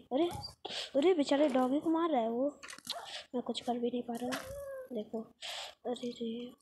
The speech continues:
उस स्केलेटन को, बच्चा को मैं छोड़ूंगा नहीं। सुबह वो तड़प तड़प के मरेगा, मेरा श्राप है उसको।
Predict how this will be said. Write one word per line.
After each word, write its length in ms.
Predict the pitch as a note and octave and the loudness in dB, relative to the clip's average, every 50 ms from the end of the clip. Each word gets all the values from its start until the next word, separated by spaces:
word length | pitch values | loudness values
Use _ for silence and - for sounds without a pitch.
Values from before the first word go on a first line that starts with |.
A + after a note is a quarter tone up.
| _ _ - | _ _ -4
उस 100 | A#3+ - | -4 -2
स्केलेटन 440 | - - B3+ A#3 A#3+ - C4+ C4+ C#4 | 2 2 2 2 2 2 2 2 4
को, 80 | C#4 C4 | 4 2
बच्चा 240 | C4+ - - C4+ | 2 2 2 0
को 100 | C4 - | 0 2
मैं 140 | C4 B3+ B3+ | 2 0 0
छोड़ूंगा 680 | - - - - B3+ A#3+ B3 B3 C4 C4+ C4+ B3+ A#3+ | 0 0 0 2 2 2 2 2 2 0 0 0 0
नहीं। 200 | A#3+ A#3+ B3 B3+ - - _ _ - - - _ - - | 0 -2 -2 -4 -6 -12 _ _ -20 -20 -20 _ -4 0
सुबह 280 | - C4+ B3 D4 D#4+ | 2 4 8 8 8
वो 100 | D#4+ D#4 | 8 6
तड़प 340 | D#4 - C4 C4+ D4+ - - - | 6 4 2 2 2 0 0 -2
तड़प 240 | C#4+ C#4 D4+ - - | 0 0 -2 0 2
के 80 | - D#4 | 4 4
मरेगा, 540 | D4+ D4+ C#4 C#4 D4+ D#4 D4+ D4 D#4 D#4+ E4 | 6 6 6 4 4 4 4 4 4 4 2
मेरा 200 | D4+ C#4 C4+ D4 | 4 4 2 2
श्राप 400 | D4 - D4 D4 C#4+ D#4 D#4+ - | 2 0 -2 0 2 2 2 4
है 100 | D#4+ D#4 D#4+ | 4 4 2
उसको। 300 | D4+ - - - D4+ | 2 -2 -4 0 2